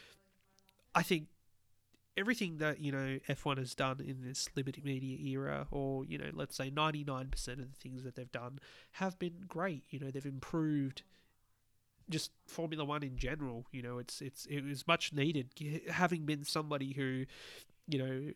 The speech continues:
started watching the sport, you know, during the Bernie Ecclestone C V C era, you know, it was quite depressing where you would see other sports around it, you know, advance in certain areas, particularly being,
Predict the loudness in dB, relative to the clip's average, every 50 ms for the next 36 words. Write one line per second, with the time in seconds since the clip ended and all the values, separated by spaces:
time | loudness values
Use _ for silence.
0 | -4 -4 -2 2 4 6 6 6 6 4 2 0 -2 -4 -4 -6 -6 -6 -6 -8
1 | -8 -10 -10 -12 -10 -6 -4 -4 -4 -2 -4 -2 -2 0 -2 -2 -4 _ -18 -10
2 | -6 -4 -4 -2 0 -2 -2 -2 0 0 2 2 2 0 -2 -4 -2 -2 0 0
3 | 0 0 2 0 0 0 0 -2 -2 -2 -2 0 0 2 2 0 -2 -4 -8 -10
4 | -12 -14 -18 -16 -6 0 4 4 4 4 4 2 0 0 2 2 2 0 0 0
5 | 0 0 0 0 -2 -4 -4 -6 -6 -6 -4 -4 -2 -2 -2 -2 -2 0 0 0
6 | 0 4 4 4 4 4 0 -4 0 2 2 4 2 0 0 -2 -4 -4 -4 -2
7 | -2 0 0 0 -2 -2 -2 -4 -4 -8 -12 -20 -20 -20 -20 -20 _ _ _ _
8 | 0 4 6 6 6 4 2 2 2 2 4 4 4 6 6 6 6 6 4 4
9 | 2 0 -2 -2 -2 -4 -4 -4 -2 -2 -2 -2 -4 -4 0 0 2 2 2 0
10 | -2 -4 -6 -10 -12 -14 -18 -20 _ _ _ _ _ _ _ _ _ _ _ _
11 | _ -20 -20 -20 _ _ -2 0 0 0 0 -4 -6 -6 -4 -4 -4 -2 -2 -2
12 | -2 -4 -4 -6 -12 -16 -8 -4 -2 -2 0 0 0 0 0 -2 -4 -4 -4 -4
13 | -4 -4 -2 -2 -2 0 0 0 0 2 2 4 2 2 0 -2 0 0 0 2
14 | 2 0 0 0 -2 -4 -6 -8